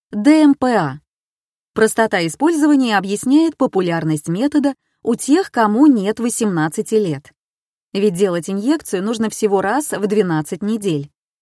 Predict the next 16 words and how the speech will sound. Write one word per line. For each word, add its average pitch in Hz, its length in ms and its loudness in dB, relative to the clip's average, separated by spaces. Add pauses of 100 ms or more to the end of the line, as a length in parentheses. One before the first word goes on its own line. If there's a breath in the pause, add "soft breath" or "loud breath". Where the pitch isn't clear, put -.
(240)
В - 80 -16
сравнении 233 520 0
с 202 40 -8
другими 254 460 2
методами 180 500 -2
гормональной 190 680 -2
контрацепции, 190 920 -6 (300)
здесь 277 340 0
доказательств 226 840 -2
того, 233 300 -2
что 190 180 -6
препарат 208 480 -2
провоцирует 180 640 -2
набор 175 340 -2
веса, 262 340 -2
больше. 170 520 -4